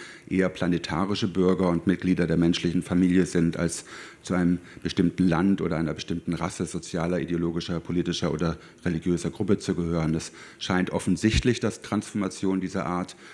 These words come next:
unsere Chance des Überlebens deutlich erhöhen könnte, wenn sie in einem ausreichend großen Maßstab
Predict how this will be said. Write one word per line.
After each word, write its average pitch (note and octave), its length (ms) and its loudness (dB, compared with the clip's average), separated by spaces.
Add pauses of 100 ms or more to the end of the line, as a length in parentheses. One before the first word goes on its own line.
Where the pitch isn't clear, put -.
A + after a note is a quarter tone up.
(180)
unsere - 240 -4
Chance B2+ 480 2
des G#2+ 140 -2
Überlebens F2+ 640 0
deutlich F#2+ 400 2
erhöhen G2 340 2
könnte, G2+ 320 0 (380)
wenn F2+ 100 0
sie E2+ 80 -2
in E2+ 80 0
einem F2 180 4
ausreichend E2+ 580 -2
großen F2 380 -2
Maßstab D2+ 560 -4